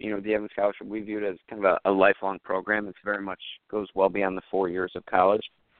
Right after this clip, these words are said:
Um, we actually have a leadership council who are made up of, uh, many alums and, and some non-Evans Scholar alums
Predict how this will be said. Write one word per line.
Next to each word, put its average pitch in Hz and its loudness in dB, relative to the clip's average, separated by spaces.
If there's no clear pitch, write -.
Um, 95 -8
we 147 4
actually - 0
have 117 2
a 95 2
leadership 107 -2
council 117 0
who 101 -2
are - -6
made 107 6
up 107 4
of, 104 4
uh, 98 0
many 107 -10
alums 104 -6
and, 95 -8
and 92 -4
some 101 2
non-Evans 98 0
Scholar 104 4
alums 101 0